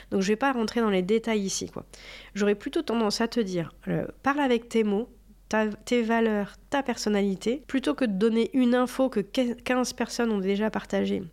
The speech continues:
Quel est ton point de vue par rapport à ce sujet ? Quel est ton vécu ou celui de tes clients ? En fait, en quoi tu vas apporter quelque chose de nouveau ? Demande-toi vraiment en quoi tu vas apporter de la valeur et surtout de quoi ils ont besoin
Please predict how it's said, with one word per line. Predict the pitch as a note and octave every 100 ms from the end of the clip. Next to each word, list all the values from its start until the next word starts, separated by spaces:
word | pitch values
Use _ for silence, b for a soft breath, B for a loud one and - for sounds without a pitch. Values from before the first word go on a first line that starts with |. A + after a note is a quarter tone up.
| -
Quel | C4+
est | D4
ton | C#4 B3
point | - C4+
de | B3+
vue | C#4
par | C4+ F#3
rapport | E3+ F3+
à |
ce | E3+
sujet ? | - F#3+ F3 - B B B
Quel | G#3 F#3+
est | F#3+
ton | F#3
vécu | F3+ F#3 B3+ B3+ - B3 B3 A#3+ -
ou | G#3
celui | - C4+
de | C4 A3
tes | G#3+
clients ? | - - A#3+ A#3 -
En |
fait, | G3 F#3 -
en | G3+
quoi | - - C#4
tu | -
vas | F#3+
apporter | F3+ G3 - A3+
quelque | G3+ F#3+
chose | E3+ G#3+ F3+
de | F3+
nouveau ? | F#3 F#3 E3+ - -
Demande-toi | F3+ A#3 A#3+ A#3+ A#3 F3
vraiment | D#3 F3 G3+ B3 -
en | G3+
quoi | -
tu | - -
vas |
apporter | F3+ F3+ -
de | F#3
la | F3
valeur | F3 F3 G3+ G#3+ C#4 D4+
et | F#3+
surtout | - C#4 F4
de | B3
quoi | G3 - C#4+
ils | G#3
ont | G3
besoin | F#3 F#3+ A3+ A3+ G#3+ G#3+